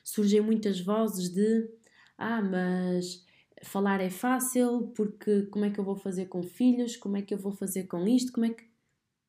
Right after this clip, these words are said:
Não se questionem. Nós conseguimos. E quando nós nos permitimos e abrimos a essa grande aprendizagem,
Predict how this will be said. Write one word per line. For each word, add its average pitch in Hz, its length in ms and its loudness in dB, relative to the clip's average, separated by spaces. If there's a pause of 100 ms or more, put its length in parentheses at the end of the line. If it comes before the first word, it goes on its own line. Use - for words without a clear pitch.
(180)
Não 247 180 4
se 254 140 -6
questionem. 165 640 -8 (1600)
Nós 247 400 2
conseguimos. - 1000 -10 (880)
E 202 100 2
quando 269 360 4
nós 247 220 4
nos 226 160 0
permitimos 208 840 -2
e 180 180 0
abrimos 196 840 0 (540)
a 190 60 2
essa 196 360 2
grande 214 440 2
aprendizagem, 170 1000 -4